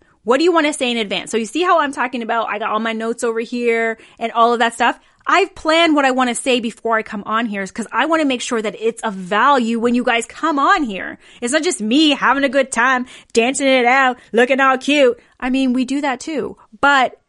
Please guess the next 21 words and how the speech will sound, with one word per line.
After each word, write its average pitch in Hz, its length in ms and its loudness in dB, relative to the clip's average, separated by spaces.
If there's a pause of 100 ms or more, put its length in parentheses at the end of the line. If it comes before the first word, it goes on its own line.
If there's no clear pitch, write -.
(100)
that's 277 240 0
not 330 220 2
why 254 100 4
you're 240 200 2
here, 208 500 -4 (180)
most 220 380 -2
of 196 100 -2
you, 175 220 -6 (100)
right? 359 400 0 (240)
So 277 220 0
plan 330 320 -2
what 415 100 -2
you 349 100 0
want 254 200 0
to 233 60 -4
say 196 520 -4 (160)
and - 180 -4
think 277 200 0
about 240 260 0
the 214 80 -4
listener. - 480 -8